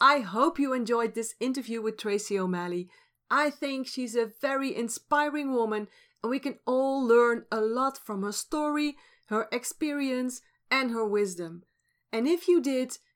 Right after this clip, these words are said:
if you enjoyed this episode of the Energy Management Show, then let me know. Connect with me on social media, on Facebook or LinkedIn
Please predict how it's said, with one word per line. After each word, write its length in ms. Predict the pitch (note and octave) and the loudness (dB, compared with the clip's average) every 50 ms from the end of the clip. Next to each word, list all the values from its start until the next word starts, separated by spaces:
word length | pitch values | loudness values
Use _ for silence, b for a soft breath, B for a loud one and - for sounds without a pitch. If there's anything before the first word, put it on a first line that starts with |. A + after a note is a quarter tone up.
| _ _ - | _ _ -6
if 160 | - C#4+ C4+ | -6 -4 -2
you 140 | C#4+ D4 A#3+ | -2 -2 -2
enjoyed 560 | A#3+ C4 A#3+ G3+ F#3 A#3+ B3+ D4 D#4+ E4 E4 | -2 -4 -4 -2 0 2 4 4 4 2 2
this 180 | E4+ E4 D#4+ - | 2 0 0 0
episode 560 | D4 C#4 C#4 C#4 - - B3+ A#3+ A#3+ B3 A#3+ | -4 -4 -4 -6 -4 -4 -2 -2 -2 -2 -2
of 120 | A#3+ F#3+ - | -6 -8 -8
the 180 | G#3+ - - - | -10 -10 -8 -6
Energy 400 | A#3+ C4 C#4+ D4+ B3 C4 C#4+ C#4 | -6 -4 -4 -4 -4 -4 -4 -2
Management 500 | C4 C4 B3+ B3+ C4 A3+ A3+ A#3 A3+ G#3+ | -2 -2 -2 -4 -4 -4 -4 -6 -6 -6
Show, 440 | - - G#3 G3 F#3+ F#3+ F#3+ F#3+ b b b b | -6 -4 -4 -4 -4 -6 -8 -10 b b b b
then 160 | D4 D4+ D#4+ | -2 0 2
let 180 | E4 F4 E4+ | 0 0 0
me 140 | D#4+ E4 E4 | 0 0 0
know. 400 | D#4+ E4+ F4 F4 D4 F#3+ D#3+ - _ _ _ _ _ _ _ _ _ - | 0 0 0 0 -2 -2 -6 -8 _ _ _ _ _ _ _ _ _ -4
Connect 400 | - D#4 D4 E4 F4 F4 - - | -2 0 2 0 0 -2 -2 -2
with 160 | D#4 C#4 - | -2 -2 0
me 240 | G#3 F#3+ F3+ F3+ F#3+ | 0 0 0 0 0
on 180 | G#3 A3+ A#3+ | -2 -4 -4
social 380 | A#3 - D4 C#4+ D4 C#4 - C4+ | -4 -2 -2 -2 -2 -2 -4 -2
media, 480 | B3 C4 C#4+ C4 B3 G3 E3+ D#3+ E3 - _ _ _ _ _ _ _ - | 0 0 0 0 0 -2 -4 -6 -10 -16 _ _ _ _ _ _ _ -8
on 260 | F3 E3+ E3+ E3+ E3+ | -6 -6 -6 -6 -8
Facebook 720 | - - C#4 D4 D4+ C#4 B3 - C#4 C#4 C#4 C#4 C#4 C4+ - - - | -4 0 2 2 2 2 0 0 0 0 0 0 -2 -4 -6 -10 -12
or 240 | F3 E3+ E3+ E3+ F3 | -10 -8 -6 -4 -4
LinkedIn 600 | F#3+ A#3 C#4+ D4+ C#4 - D4 C4+ C4+ C4+ C4+ C4+ | -2 0 0 -2 -2 -2 -4 -2 -2 -2 -4 -4